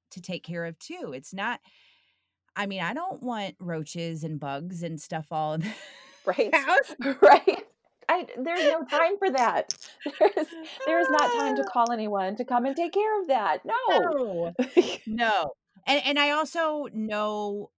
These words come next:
Speaker 1: people who, i-, if there's dishes for days,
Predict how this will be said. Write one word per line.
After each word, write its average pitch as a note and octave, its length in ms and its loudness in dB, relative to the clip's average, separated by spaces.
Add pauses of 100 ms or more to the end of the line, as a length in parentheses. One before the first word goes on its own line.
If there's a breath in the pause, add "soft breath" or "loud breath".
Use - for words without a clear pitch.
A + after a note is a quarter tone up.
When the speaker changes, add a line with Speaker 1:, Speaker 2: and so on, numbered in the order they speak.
(460)
Speaker 1:
people G#3+ 380 -8
who, E3+ 520 -6 (420)
i-, E3 180 -12
if F#3 400 -6
there's F3+ 260 -6
dishes E3+ 460 -10
for F3 200 -10
days, D#3 720 -8